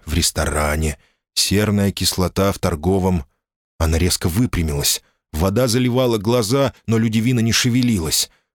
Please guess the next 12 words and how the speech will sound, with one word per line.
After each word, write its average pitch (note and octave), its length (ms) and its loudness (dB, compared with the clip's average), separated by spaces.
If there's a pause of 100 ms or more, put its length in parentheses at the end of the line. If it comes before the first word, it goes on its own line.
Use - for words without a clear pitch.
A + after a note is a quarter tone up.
Маленькие B2+ 640 2
шестеренки C3+ 800 0
в - 120 -8
подсознании D#2 840 -2 (160)
сцепились A#2 580 0
зубами, F2+ 720 -2 (180)
завертелись, B2 920 0 (160)
запустили C#3+ 640 0
мыслительный C3 580 0
механизм, A#2+ 720 0 (280)
и D#2 80 0
мало-помалу E2+ 1040 0